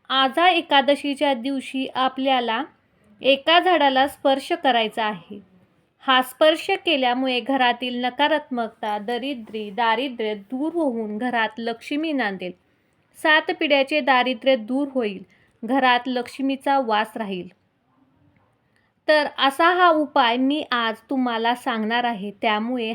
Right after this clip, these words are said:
हा व्हिडिओ कोठेही स्किप न करता शेवटपर्यंत पहा. चॅनेलवरती नवीन असाल तर चॅनेलला सबस्क्राईब करा आणि असेच माहितीपूर्ण व्हिडिओ पाहण्यासाठी बेल आयकॉनलाही प्रेस करा.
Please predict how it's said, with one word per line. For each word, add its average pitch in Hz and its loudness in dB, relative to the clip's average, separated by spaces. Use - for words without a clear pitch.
हा 262 0
व्हिडिओ 285 2
कोठेही 269 0
स्किप 277 -6
न 240 -2
करता 247 -2
शेवटपर्यंत 233 -6
पहा. 185 -12
चॅनेलवरती 294 2
नवीन 277 0
असाल 285 0
तर 262 2
चॅनेलला 269 0
सबस्क्राईब 262 -4
करा 302 2
आणि 233 -6
असेच 311 -4
माहितीपूर्ण 294 -4
व्हिडिओ 269 -2
पाहण्यासाठी 233 -4
बेल 254 4
आयकॉनलाही 220 -4
प्रेस 208 -4
करा. 185 -10